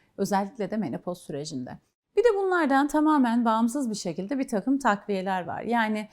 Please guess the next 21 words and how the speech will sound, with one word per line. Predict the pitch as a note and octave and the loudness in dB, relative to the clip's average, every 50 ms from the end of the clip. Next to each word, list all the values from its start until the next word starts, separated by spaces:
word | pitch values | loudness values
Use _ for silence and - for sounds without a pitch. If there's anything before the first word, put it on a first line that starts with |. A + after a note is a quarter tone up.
| _ _ _ _ _ | _ _ _ _ _
"Hocam | - D#4+ C#4+ D4+ C4+ C4+ C4+ | -4 0 4 4 6 6 4
bu | D4 | 2
süreçlerde | - - D4+ C4 C4+ B3 - - - B3+ A#3+ A#3+ B3 C4 A#3+ A#3+ | 2 0 2 2 2 0 0 -2 0 0 0 0 0 -2 0 0
eczaneye | B3 A3 A3+ C4 B3+ B3 B3 B3 B3 | -2 0 0 0 0 0 0 0 -2
gittim, | G#3+ G3 - - - A3+ B3+ - - _ _ _ - | -2 -4 -6 -4 -4 -4 -4 -4 -8 _ _ _ 2
bana | A3+ A3+ A#3 A#3 A3+ | 2 4 4 4 2
bir | B3 A#3+ | 0 0
takviye | B3+ A3 G#3+ G#3+ - A#3+ A#3 A3 | -2 -2 -2 -2 -4 -2 -2 0
önerdi." | G3+ F3+ E3+ D3 C3 C3+ B2+ - G#3 A3+ | 0 0 -2 -2 -4 -4 -4 -6 -6 -2
Genelde | - A#3 A3+ A#3 A3+ A3+ A3+ A3 G3+ | 0 2 4 4 4 2 0 -2 -2
de, | A3+ G#3 - - A3+ | -4 -4 -6 -8 -4
genellikle | G#3 G#3 G#3 G#3+ A3 A3+ A3+ A#3 - - G#3+ F#3+ | -2 0 0 2 2 2 0 0 -2 -2 -4 -2
de | F3+ G3 G#3 G#3 - _ _ _ _ | -2 -4 -4 -6 -10 _ _ _ _
Turnera | - B3+ A#3 A#3 B3+ B3+ A#3+ | 0 4 4 4 4 4 2
ekstreleri | G3 G3 - - - - G3 F#3+ F#3 F#3+ F#3+ G#3 | 0 -2 -4 -6 -4 -2 0 0 0 -2 -2 -2
önerilir | A#3 G#3 E3+ D3+ D#3 C#3 D3 C#3+ C3 - E3 | 0 -2 -2 -2 -4 -4 -6 -6 -8 -8 -10
bu | E3+ | -8
gibi | - F#3 E3 D#3+ - | -6 -6 -8 -4 -6
durumlarda. | G3 F3 E3+ D#3+ D#3 D3+ D3 C#3+ D3+ E3+ A#3+ D#4 E4+ - - - - _ - | -6 -4 -4 -6 -4 -4 -6 -6 -4 -4 -4 -4 -4 -8 -16 -20 -20 _ 0
Ama | A3+ A#3+ C4 C#4 C#4 C#4 E4 - - _ _ _ _ _ _ _ G#3 | 4 6 6 6 4 2 -2 -6 -14 _ _ _ _ _ _ _ -10
cinsel | F#3 G3+ A3+ A3+ - - C#4 C#4 C#4+ C4+ | -6 -4 -4 -2 -2 0 0 0 0 0